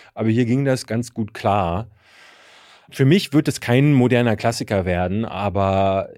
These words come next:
ich kann ehrlich gesagt trotzdem, würde ich hoffen, dass Fede Alvarez vielleicht noch mal ein zweites Mal ran darf und vielleicht dann so carte blanche bekommt, auch mal was ganz anderes zu erzählen. Und nicht dann,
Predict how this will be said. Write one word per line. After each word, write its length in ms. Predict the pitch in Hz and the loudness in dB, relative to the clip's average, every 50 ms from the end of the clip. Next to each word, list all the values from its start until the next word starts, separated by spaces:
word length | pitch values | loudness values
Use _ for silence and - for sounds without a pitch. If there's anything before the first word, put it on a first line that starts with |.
| - | -18
ich 320 | - 117 - - - - _ _ | -16 -16 -14 -14 -18 -20 _ _
kann 340 | - - 117 131 139 139 143 | -10 -4 -2 -2 0 -2 -2
ehrlich 380 | - - 113 117 143 180 185 - | -4 -4 -4 -2 -2 -2 -4 -2
gesagt 360 | - 165 143 151 139 131 - | -6 -4 -2 -2 -4 -4 -6
trotzdem, 800 | - - 143 - - - - 147 147 147 143 143 139 - - _ _ _ _ _ | -6 -6 -6 -6 -6 -6 -6 -4 -4 -2 -4 -4 -6 -8 -12 _ _ _ _ _
würde 280 | _ 117 120 117 131 131 | _ -14 -8 -6 -6 -6
ich 100 | - - | -4 -2
hoffen, 340 | 156 170 - - 233 262 - _ _ _ _ _ _ _ - | -4 -4 -2 -4 -6 -6 -8 _ _ _ _ _ _ _ -8
dass 260 | 135 131 - - - | -8 -8 -8 -10 -14
Fede 240 | - - 139 131 120 | -8 -6 -2 -2 -2
Alvarez 380 | - 120 135 147 143 139 139 - | -2 -4 -6 -6 -4 -6 -6 -6
vielleicht 260 | - 123 123 123 - | -6 -6 -6 -6 -8
noch 80 | 127 | -12
mal 120 | 127 131 120 | -10 -8 -8
ein 40 | 113 | -8
zweites 400 | - - 104 107 113 139 135 - | -8 -4 -4 -4 -4 -4 -8 -6
Mal 140 | 110 98 | -6 -6
ran 180 | 90 90 92 90 | -4 -4 -6 -4
darf 300 | 87 90 101 120 123 - | -4 -4 -4 -6 -6 -10
und 160 | - 113 104 | -10 -8 -6
vielleicht 520 | 107 104 104 104 110 135 165 175 175 - - | -4 -2 0 2 2 2 0 -2 -4 -6 -6
dann 280 | 143 143 143 143 143 135 - - - - _ _ _ _ | -4 -4 -4 -6 -6 -8 -12 -20 -20 -20 _ _ _ _
so 140 | - 127 113 | -8 -8 -8
carte 360 | - - - 117 120 120 _ | -8 -4 -4 -4 -4 -4 _
blanche 380 | - 120 113 117 143 151 - - | -4 -2 -2 -2 -2 -4 -6 -10
bekommt, 560 | - 123 - - - 131 127 127 127 - - | -14 -14 -14 -8 -6 -4 -4 -2 -4 -6 -8
auch 80 | 107 | -10
mal 160 | 107 127 120 110 | -8 -8 -6 -6
was 160 | 113 107 - | -6 -8 -4
ganz 220 | - 104 107 - | -4 -4 -4 -4
anderes 400 | 101 87 87 85 80 82 - - | -6 -8 -8 -10 -12 -14 -16 -16
zu 120 | - - 85 | -14 -14 -14
erzählen. 580 | - - - - - 90 90 95 95 92 98 _ _ _ - - _ _ | -14 -14 -20 -18 -16 -16 -16 -14 -16 -18 -20 _ _ _ -20 -20 _ _
Und 160 | - 101 104 | -6 -2 0
nicht 300 | 104 117 113 - - - | 0 0 0 -2 -2 0
dann, 440 | 123 113 113 113 113 113 110 110 110 | 0 2 2 2 0 0 -2 -2 -6